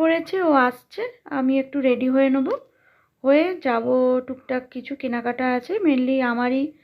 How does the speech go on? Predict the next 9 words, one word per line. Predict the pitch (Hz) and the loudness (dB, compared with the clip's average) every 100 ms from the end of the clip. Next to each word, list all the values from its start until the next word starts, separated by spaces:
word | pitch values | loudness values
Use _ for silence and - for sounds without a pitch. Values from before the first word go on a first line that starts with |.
| _ - _ | _ -20 _
পার্সোনাল | - 247 - 262 262 440 349 | -6 -4 0 2 2 0 0
দোকানের | 269 254 247 247 - | 0 0 0 -4 -6
কিছু | 240 247 226 | -12 -10 -4
জিনিস | 240 381 - | -2 -2 -4
কেনাকাটা | 277 240 214 208 202 | -4 -4 -4 -6 -4
করব। | - - - _ _ _ _ _ _ _ _ _ _ _ _ _ _ _ _ _ _ _ _ _ _ _ _ _ | -6 -6 -10 _ _ _ _ _ _ _ _ _ _ _ _ _ _ _ _ _ _ _ _ _ _ _ _ _
আর | 262 254 254 254 | -2 2 4 2
এদিকে | 247 254 269 | 2 0 0
দেখো, | 262 277 | 0 0